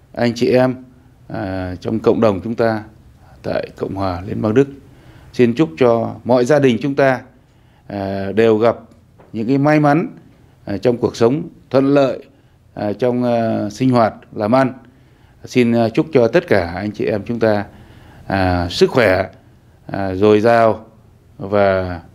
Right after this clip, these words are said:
mọi điều tốt đẹp nhất đến với mọi nhà, đến với tất cả chúng ta. Và cũng thông qua đó thì, à, tôi, à, tin rằng là chúng ta sẽ càng gắn bó với nhau hơn,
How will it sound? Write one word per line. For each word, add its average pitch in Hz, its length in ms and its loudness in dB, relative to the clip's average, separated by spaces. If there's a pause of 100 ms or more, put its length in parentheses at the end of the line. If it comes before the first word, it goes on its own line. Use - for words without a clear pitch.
(160)
mọi 104 200 4
điều 95 340 2 (160)
tốt 139 80 0
đẹp 113 200 -2
nhất 165 240 0 (600)
đến 120 240 2
với 156 100 4
mọi 143 240 2
nhà, 123 340 2 (600)
đến 110 240 -2
với 131 240 2
tất 175 220 -2
cả 87 200 -2
chúng 113 140 -6
ta. 113 180 0 (760)
Và 107 280 2
cũng 113 200 -12
thông 127 180 -6
qua 127 140 2
đó 131 360 2 (680)
thì, 95 260 0
à, 92 300 -4
tôi, 110 320 2 (100)
à, 101 180 -4 (300)
tin 131 160 4
rằng 135 220 2 (800)
là 101 300 0
chúng 117 220 -4
ta 127 360 2 (520)
sẽ 120 280 -4
càng 104 300 0
gắn 123 200 0
bó 151 160 4
với 175 120 2
nhau 156 160 2
hơn, 147 240 4